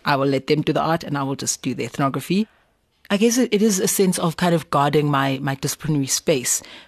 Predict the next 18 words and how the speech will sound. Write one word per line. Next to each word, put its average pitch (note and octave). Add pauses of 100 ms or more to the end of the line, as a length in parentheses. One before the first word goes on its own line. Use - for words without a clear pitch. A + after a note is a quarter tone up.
because E3
in, E3
in E3+
the D#3+
same E3
way D3
that, C#3
like, C#3 (240)
art D3
practices E3 (280)
are D3
being C#3
adopted C#3+
by D3+
different C#3+
disciplines. F#3
You D3+
know, D3